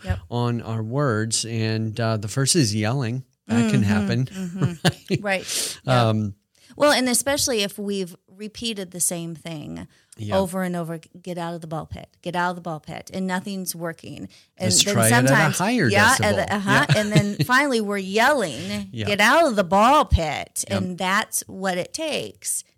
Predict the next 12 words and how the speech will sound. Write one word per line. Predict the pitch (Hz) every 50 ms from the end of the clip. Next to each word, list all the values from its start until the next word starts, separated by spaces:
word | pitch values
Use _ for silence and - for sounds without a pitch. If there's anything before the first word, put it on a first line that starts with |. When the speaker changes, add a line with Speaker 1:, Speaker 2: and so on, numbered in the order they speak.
| _ _
Speaker 1:
to | - 180 165
finally | - - 180 175 170 170 165
get | - 170 160
them | - 165 165
out. | 180 208 185 - - -
And | 113 110
Speaker 2:
Right. | 107 101 90
Speaker 1:
we've | 87 - -
said | - 180 170 170
it | 160 - _ _ _ _ -
fifty | 185 170 - 180 175
times | - 196 240 285 294 - - - -